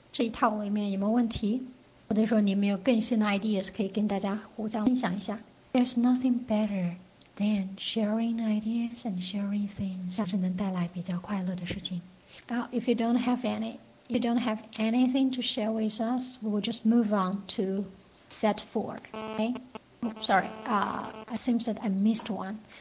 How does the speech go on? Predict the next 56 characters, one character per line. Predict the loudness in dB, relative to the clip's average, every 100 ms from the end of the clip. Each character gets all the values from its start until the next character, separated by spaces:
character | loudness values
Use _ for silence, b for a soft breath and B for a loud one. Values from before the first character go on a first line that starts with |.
| B
Task | -8 -2
one | 0 0
讲 | 0 0
完， | -2 -2
我 | 0
就 | 0 0
以 | 0
为 | -2 -2
这 | -4
个 | -2 -2 -4 -8 -20 -6
地 | -2
方 | 0 2
已 | 2
经 | 0 0 -2 -4
讲 | -2 0 -2
掉 | -2
了。 | -2 -4 -6
Okay, | -2
thank | 0 0
you, | 2
Mu | 2
Yi. | 2 2 -2 B B B -8
谢 | -2
谢， | 0
我 | 0 2
已 |
经 | 2 2
完 | 2 2
全 | 2 2
忘 | 2 2
掉 | 0 -2
了。 | 0 0 -2 -6 B B B
嗯， | -6 -4 -6 -12 0
out | 4 6
of | 4
myself | 2 2 4 4 2
today. | -2 0 -2 -4 -14 -20 -8 -4
Ch-, | 0
children | 2 2 4
be | 2 0
required | -4 0 2 4 2 0
to | 0
help | 2 0 2
with | 0 0
household | 2 2 4 2 0 -4 0 0 2 -2
chores | -4 -4 -2 0 -2 -2
as | 0 0
soon | 2 2
as |
they | 0
are | 0
old | 4 6
enough | 6 4 2
to | 0
do | 0 2
so. | 2 0